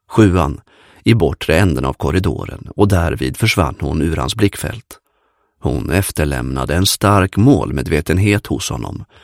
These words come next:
och en insikt om att hans nära förestående utskrivning från sjukhuset till varje pris måste bromsas. Den här gången var det av yttersta vikt att både han och hans arma bukspottkörtel fick maximal omvårdnad.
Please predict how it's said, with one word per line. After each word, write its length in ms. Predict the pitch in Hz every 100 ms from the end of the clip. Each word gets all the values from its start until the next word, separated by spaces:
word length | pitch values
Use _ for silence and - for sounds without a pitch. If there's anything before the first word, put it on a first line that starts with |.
| _
och 260 | _ - 62
en 80 | 53
insikt 640 | 107 76 - 71 - -
om 140 | 62
att 100 | 60
hans 200 | 67 -
nära 300 | 101 90 62
förestående 680 | 71 120 - - - 67 80
utskrivning 680 | 123 101 - 69 50 64 67
från 180 | 76 82
sjukhuset 680 | 135 113 - - - 55
till 160 | - 87
varje 360 | 107 73 78 98
pris 300 | 62 - 67
måste 260 | 65 -
bromsas. 720 | 95 110 76 - - - - - _ _ _ _ _ _ -
Den 100 | 98
här 160 | 101
gången 380 | 110 80 - 95
var 240 | 92 58 58
det 80 |
av 100 | 85
yttersta 560 | - 120 - 117 - 120
vikt 280 | 58 - -
att 100 | -
både 220 | 190 131
han 340 | 101 78 80
och 60 | 87
hans 180 | 90 98
arma 380 | 127 80 64 -
bukspottkörtel 960 | 123 117 - 58 - 60 - - 50
fick 200 | - -
maximal 640 | 67 - 82 90 87 87
omvårdnad. 720 | - 101 76 53 - - -